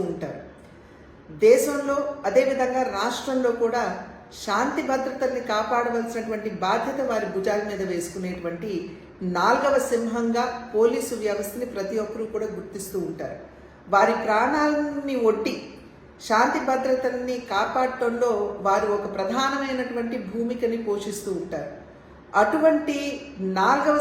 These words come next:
సింహంగా పరిగణించబడుతున్నటువంటి పోలీస్ వ్యవస్థని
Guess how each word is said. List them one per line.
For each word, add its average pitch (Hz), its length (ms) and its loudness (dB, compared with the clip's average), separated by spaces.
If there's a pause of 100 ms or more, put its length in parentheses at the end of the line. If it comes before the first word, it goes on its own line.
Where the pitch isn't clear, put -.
సింహంగా 262 460 0 (100)
పరిగణించబడుతున్నటువంటి 220 1300 -2 (160)
పోలీస్ 226 340 2 (100)
వ్యవస్థని 220 520 -2